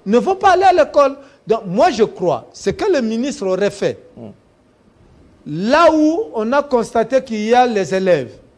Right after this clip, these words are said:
Speaker 1: il y a les bâtiments, il y a des enseignants qui sont payés par l'État congolais. Mais malheureusement, il trouve qu'il n'y a pas d'arrêté, il va dire non. Le circuit ordinaire a été suivi,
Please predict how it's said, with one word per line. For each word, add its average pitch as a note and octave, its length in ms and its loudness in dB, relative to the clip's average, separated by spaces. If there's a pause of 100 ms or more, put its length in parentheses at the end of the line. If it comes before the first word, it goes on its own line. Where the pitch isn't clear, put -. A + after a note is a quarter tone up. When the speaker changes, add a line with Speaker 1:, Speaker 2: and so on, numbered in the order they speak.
(360)
Speaker 1:
il G3+ 300 -6
y A#3+ 60 4
a C#4+ 100 4
les B3 140 4
bâtiments, G#3 720 -2 (200)
il F3+ 100 -10
y A3 100 2
a C#4+ 100 4
des A#3 240 2
enseignants A3 580 0 (240)
qui G#4 180 6
sont F4 320 0 (100)
payés B3 520 4 (1300)
par E4+ 240 4
l'État A#3+ 340 2
congolais. C#3+ 520 -8 (520)
Mais F3+ 120 -8
malheureusement, G#3 1080 2 (1400)
il G3 240 -6
trouve C4+ 320 0
qu'il G#3+ 140 -2
n'y G3+ 100 4
a F#3+ 60 2
pas C#4 180 0
d'arrêté, E3+ 500 -2
il E3 100 -10
va G3+ 140 -2
dire G3+ 180 -6
non. E3 300 -6 (720)
Le F3 220 4
circuit A3 480 0
ordinaire G3 600 0
a G3+ 100 4
été F#3+ 240 -2
suivi, F#3 560 -10